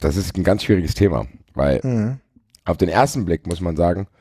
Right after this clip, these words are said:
Speaker 1: reichen meiner Meinung nach, also meiner ob-,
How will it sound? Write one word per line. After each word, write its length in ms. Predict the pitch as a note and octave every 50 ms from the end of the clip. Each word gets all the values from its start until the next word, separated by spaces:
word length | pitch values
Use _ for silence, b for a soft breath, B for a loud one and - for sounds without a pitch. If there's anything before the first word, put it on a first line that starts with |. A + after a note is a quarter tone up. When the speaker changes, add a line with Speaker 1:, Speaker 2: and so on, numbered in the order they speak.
| _ _ _ _ _ _ _ _ _ _ _ _ _ _ -
Speaker 1:
reichen 640 | - - E2 F2+ G#2 G#2+ - A#2+ A2+ A2 F#2+ F2+
meiner 380 | - F#2 F#2 G2 A#2+ D3 E3 E3+
Meinung 300 | D#3+ D#3 E3 E3+ D#3+ D3+
nach, 200 | C#3 C3+ B2+ -
also 200 | G2 A2 G2 G#2+
meiner 340 | G#2 A2 B2+ C#3+ C#3 C3 A#2 G#2 - -
ob-, 220 | - G2+ A2+ A2+